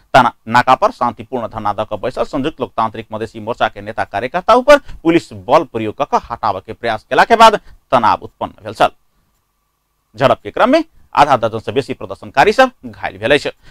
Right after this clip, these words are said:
तहिना शनि दिन नाका पर सेहो झड़प भेल छल. नेकपा एमाले एकीकृत नेकपा माओवादी आ मधेसी जनाधिकार फोरम लोकतांत्रिक बीच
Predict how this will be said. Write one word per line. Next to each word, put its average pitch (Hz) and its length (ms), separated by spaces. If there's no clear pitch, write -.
तहिना 247 200
शनि 247 240
दिन 285 220
नाका 147 260
पर 120 160
सेहो 117 300
झड़प 107 300
भेल 107 120
छल. 117 200
नेकपा 208 380
एमाले 320 260
एकीकृत 208 380
नेकपा 165 320
माओवादी 113 420
आ 302 80
मधेसी 180 320
जनाधिकार 110 480
फोरम 104 320
लोकतांत्रिक 180 580
बीच 208 220